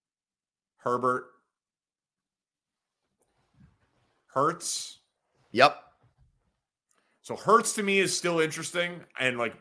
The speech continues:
Speaker 1: I got a lot of pushback on this one. The guy is in the perfect situation. Like, I, I, Jalen Hurts has the best offensive line,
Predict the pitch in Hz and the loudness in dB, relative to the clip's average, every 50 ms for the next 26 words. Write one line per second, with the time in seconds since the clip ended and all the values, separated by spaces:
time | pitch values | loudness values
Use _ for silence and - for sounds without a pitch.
0 | _ - 110 117 127 127 123 120 120 117 - - 131 123 - 143 135 131 139 135 | _ -6 -4 -2 0 0 2 0 0 -2 -2 -6 -10 -6 -2 -2 0 0 -2 -4
1 | 139 139 135 - 156 156 156 156 147 - _ _ _ _ _ _ _ _ _ _ | -4 -8 -10 -8 -8 -8 -10 -10 -14 -18 _ _ _ _ _ _ _ _ _ _
2 | _ _ - 120 135 147 156 165 160 139 160 160 147 143 135 - - _ - - | _ _ -4 2 4 4 6 6 4 2 -2 -4 -4 -6 -6 -8 -12 _ -6 0
3 | - 160 151 156 147 131 - 123 - - 113 101 87 - - - - - _ _ | 0 0 0 0 -4 -6 -6 -8 -8 -8 -8 -10 -10 -10 -12 -16 -18 -20 _ _
4 | _ _ _ _ _ _ _ _ _ _ _ _ _ _ _ _ _ _ _ _ | _ _ _ _ _ _ _ _ _ _ _ _ _ _ _ _ _ _ _ _
5 | _ _ _ _ _ _ _ _ _ _ _ _ _ _ _ - 127 139 147 147 | _ _ _ _ _ _ _ _ _ _ _ _ _ _ _ -2 4 4 4 4
6 | 143 - 147 143 127 113 - - _ _ _ _ _ _ _ _ _ _ _ _ | 4 2 2 0 0 -2 -8 -20 _ _ _ _ _ _ _ _ _ _ _ _
7 | _ - 156 170 180 180 165 165 165 160 156 139 - - - - - - _ _ | _ -2 0 0 0 0 -2 -2 -2 -2 -2 -4 -6 -8 -8 -8 -12 -16 _ _
8 | _ _ _ _ _ - 120 117 95 104 - _ - 139 151 147 170 160 151 151 | _ _ _ _ _ -12 -12 -12 -12 -14 -16 _ 0 0 0 2 0 0 0 0
9 | 151 143 - 143 117 123 131 127 127 127 127 127 127 | -4 -8 -8 -10 -8 -4 -4 -2 -2 -4 -4 -6 -10